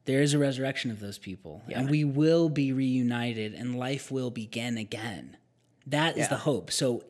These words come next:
Speaker 1: even through the suffering, the sorrow, the sadness, we have light at the end of the tunnel. We have hope in the future. And so, um, you don't have to just smile and pretend like everything's fine.
Speaker 2: Mm.
Speaker 1: Um, but you also don't need to just wallow in self-pity because we have hope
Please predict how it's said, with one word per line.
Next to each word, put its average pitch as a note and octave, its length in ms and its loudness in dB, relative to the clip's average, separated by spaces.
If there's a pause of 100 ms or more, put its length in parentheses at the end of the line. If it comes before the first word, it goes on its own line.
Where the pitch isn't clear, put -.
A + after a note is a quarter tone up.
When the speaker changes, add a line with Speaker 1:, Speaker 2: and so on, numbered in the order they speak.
Speaker 1:
even G#3 340 6
through F3+ 200 4
the D3+ 80 0
suffering, B2 540 -2
the C3+ 120 -6
sorrow, B2 480 2
the A2+ 100 -6
sadness, A2 760 -2 (440)
we C#3+ 160 4
have C3+ 140 2
light C3+ 240 2
at C3+ 80 -4
the B2+ 100 -4
end A#2 120 -2
of A2 60 -10
the G2+ 60 -10
tunnel. G2+ 360 -2
We A2 100 -2
have A2+ 120 -4
hope - 460 -2
in B2+ 140 -2
the A#2+ 60 -2
future. B2+ 640 -4 (300)
And D3 140 -2
so, C#3+ 360 2 (340)
um, A#2+ 400 0 (160)
you E3 100 4
don't F3+ 160 4
have F3 200 4
to D#3 220 8
just C#3 320 2
smile D#3 440 4
and C#3+ 80 2
pretend C#3+ 260 0
like C3+ 160 0
everything's C3+ 340 -2
fine. B2+ 380 -6 (120)
Speaker 2:
Mm. A2 280 -4 (500)
Speaker 1:
Um, C3+ 420 4 (220)
but D3+ 180 4
you E3 140 6
also E3+ 440 4
don't D3 260 2
need D3 240 2
to C3+ 140 -2
just B2 180 -2
wallow B2+ 500 0
in B2 140 -2
self-pity A2+ 720 -4
because G#2+ 460 -8
we C3 80 -8
have D3 260 -6
hope - 480 -4